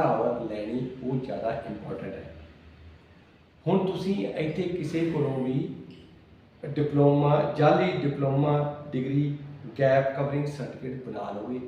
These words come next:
ਕੈਨੇਡਾ ਚਲੇ ਜਾਓਗੇ। ਹੁਣ ਮੁਸੀਬਤ ਤੁਹਾਡੇ 'ਤੇ ਕੀ ਆਉਣ ਵਾਲੀ ਹੈ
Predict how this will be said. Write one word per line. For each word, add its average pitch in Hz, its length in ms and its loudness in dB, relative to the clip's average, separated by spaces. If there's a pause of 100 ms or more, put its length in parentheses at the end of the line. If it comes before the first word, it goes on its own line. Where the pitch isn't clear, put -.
(180)
ਕੈਨੇਡਾ 110 340 -4
ਚਲੇ - 260 -10
ਜਾਓਗੇ। - 300 -10 (1300)
ਹੁਣ 190 140 4
ਮੁਸੀਬਤ 165 540 2
ਤੁਹਾਡੇ 170 320 0
'ਤੇ - 120 -6
ਕੀ 165 100 -2
ਆਉਣ 143 240 2
ਵਾਲੀ 123 320 2
ਹੈ - 320 -4